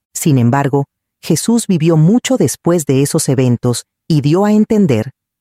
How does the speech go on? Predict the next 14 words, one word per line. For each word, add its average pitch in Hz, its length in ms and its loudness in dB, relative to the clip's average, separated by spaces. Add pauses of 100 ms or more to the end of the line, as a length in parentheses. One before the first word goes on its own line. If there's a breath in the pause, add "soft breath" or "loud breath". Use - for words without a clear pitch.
(140)
que 170 100 -2
las 143 180 0
profecías 208 640 -2
de 226 100 -2
Daniel 147 440 2 (320)
aún 170 400 2
no 208 140 2
se - 160 -2
habían 135 300 0
cumplido. 117 600 -2 (800)
Véase 123 480 -2 (140)
Mateo 175 500 0
veinticuatro 127 640 -2
quince. 110 460 -4